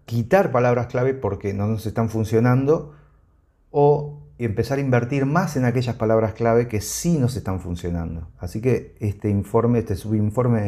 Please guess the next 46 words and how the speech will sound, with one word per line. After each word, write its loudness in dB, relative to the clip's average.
de -2
Google 2
Ads 0
es -6
muy 4
importante. -4
El 2
informe 4
en 2
sí 0
de 2
Google 4
Ads 2
es -2
muy 2
importante 0
para 0
los -4
que -6
hacemos -2
publicidad, -6
¿sí? -8
Después, -6
eh, 2
tienen 6
subinformes, 2
una -2
consulta 0
de 4
búsqueda. 0
¿Cómo 0
es -4
que -10
están -4
los -2
usuarios 0
buscando 0
la 2
búsqueda? 0
Y 2
esto 0
es 0
muy 2
importante, 0
porque -4
son -4